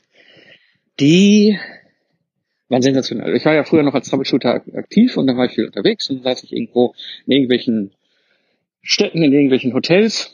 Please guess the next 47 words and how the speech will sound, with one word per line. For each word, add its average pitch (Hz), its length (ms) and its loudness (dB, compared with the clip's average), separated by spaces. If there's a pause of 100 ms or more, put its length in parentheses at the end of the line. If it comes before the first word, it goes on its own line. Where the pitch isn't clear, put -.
und 131 80 2
dann 123 140 0
habe 131 120 -2
ich - 40 -10
das - 100 -6
einfach 131 200 0
ins - 120 -6
Netz 160 160 -2
geschmi-, - 380 -2
äh, 135 160 0
geschmissen 139 400 0
und - 20 0
hab - 60 -4
gesagt, 117 200 -4
hey, 131 200 0
wer 123 160 0
Bock, - 260 -4 (140)
ja, 127 240 0
ich - 140 -12
bin 123 180 0
da 117 140 0
und 117 120 -4
da 131 80 2
in 123 120 0
einem 113 60 -4
Restaurant 120 440 -2
oder 110 160 -4
da 113 100 2
und 107 140 -8
da 110 200 -4
irgendwo, 104 420 -6 (480)
ja, 101 220 0
im 95 540 -4
Hotel, 135 300 0
in 123 80 0
einer 101 180 -4
Bar, 127 380 0 (880)
äh, 104 300 0 (520)
ja, 127 280 -2
wer 117 80 0
Bock 123 180 -4
hat, 131 140 -4
kommt 117 160 -4
vorbei, 120 480 -2 (220)
ja, 107 180 -6
Hörertreffen. 101 500 -6 (560)
Ähm, 117 400 2